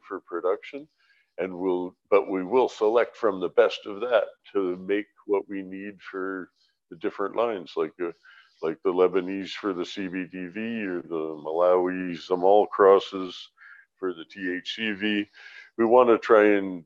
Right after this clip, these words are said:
make sure we're doing some little bit more niche work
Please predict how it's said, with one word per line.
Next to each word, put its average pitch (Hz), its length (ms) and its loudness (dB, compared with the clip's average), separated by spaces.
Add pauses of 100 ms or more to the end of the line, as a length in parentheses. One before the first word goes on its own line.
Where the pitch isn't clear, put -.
make 87 200 0
sure 98 220 0
we're 90 160 -2
doing 92 300 -4
some 80 440 -8 (840)
little 95 220 6
bit 95 220 2
more 101 220 4
niche 104 480 -4
work 78 240 -2